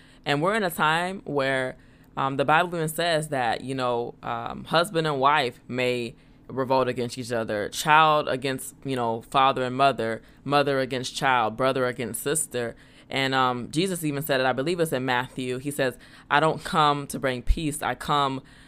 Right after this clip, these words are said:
um, so that, you know, I come with a sword." And he said that sister and brother and mother and father, you know, everyone will kinda be at a rift. And now he was talking about,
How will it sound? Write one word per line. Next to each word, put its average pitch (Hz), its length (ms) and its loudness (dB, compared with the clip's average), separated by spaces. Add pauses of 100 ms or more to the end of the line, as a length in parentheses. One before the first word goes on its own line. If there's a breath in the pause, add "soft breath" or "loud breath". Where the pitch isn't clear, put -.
(140)
um, 131 280 2
so 135 180 0
that, 123 300 0
you 131 120 -4
know, 117 440 -2 (280)
I 151 80 2
come 160 180 0
with 127 140 0
a 131 60 -4
sword." 127 540 0 (240 soft breath)
And 135 100 -4
he 135 100 0
said 131 440 0
that 127 180 0
sister 147 600 2
and 120 600 -6
brother 135 540 4
and 117 200 -2
mother 139 320 2
and 127 160 -4
father, 139 360 6
you 127 100 -4
know, 127 80 0
everyone 160 460 4
will 135 80 -2
kinda 143 240 0
be 127 260 -6 (300 soft breath)
at 139 140 6
a 113 60 2
rift. 120 600 0
And 147 100 0
now 143 140 6
he 214 100 0
was 320 140 -2
talking 247 320 -2
about, 202 400 0